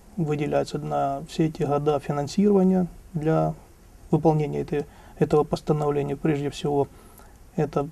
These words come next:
постройка новых общежитий, значит, улучшение коммунально-бытовых условий осужденных,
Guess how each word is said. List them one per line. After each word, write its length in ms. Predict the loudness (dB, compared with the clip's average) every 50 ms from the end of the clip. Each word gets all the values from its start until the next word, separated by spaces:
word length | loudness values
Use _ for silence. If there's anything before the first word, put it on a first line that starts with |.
| -10 -2 0
постройка 560 | 0 0 4 6 6 6 6 4 2 -2 -4 -6 -12 -20 -20 -20 -20 -20 -20 -20 -6 0
новых 340 | 4 4 4 4 2 0 -4
общежитий, 680 | -6 -4 -6 -6 0 4 4 4 4 4 4 2 2 2 -2 -8 -20 -20 -20 -20 -20 -20 -20 -20 -20 -20 -20 -20 -20 -8 -6
значит, 220 | -6 -6 -2 -2 0
улучшение 460 | 0 0 0 0 -2 -4 -2 -4 -4
коммунально-бытовых 1200 | -4 -4 -2 0 4 4 6 6 6 6 4 2 0 -2 -2 0 2 2 4 4 4 2 2 2
условий 560 | 0 0 0 0 2 2 2 0 -2 -4 -6 -10 -16 -20 -20 -20 -20 -8 -6
осужденных, 760 | -6 0 2 4 4 4 2 -2 -4 -4 -4 -4 -6 -8